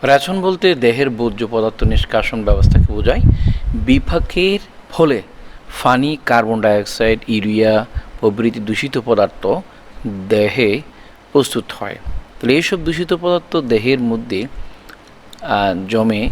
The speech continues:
বিষক্রিয়া দেখা দেয় এবং এর ফলে মৃত্যু ঘটতে পারে। তো এই সকল বর্জ্য পদার্থ প্রধানত নিঃশ্বাস, বায়ু,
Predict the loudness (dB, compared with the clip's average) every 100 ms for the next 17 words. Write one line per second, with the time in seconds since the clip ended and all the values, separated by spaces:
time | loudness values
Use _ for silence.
0 | -4 -4 0 0 0 0 2 2 2 -2
1 | -4 -8 -10 -10 -12 -16 -20 -20 -14 -2
2 | 0 0 -2 -4 -6 -2 -2 0 2 4
3 | 4 2 0 0 0 -6 -8 -8 -8 -8
4 | -4 -4 -4 -8 -14 -8 -2 -2 0 0
5 | 0 -2 0 2 2 2 0 0 -2 0
6 | -2 -2 -6 -2 -2 -2 -2 -2 -4 -4
7 | -12 -20 -20 -20 -10 -2 -2 0 -2 -2
8 | -6 -6 2 2 4 0 0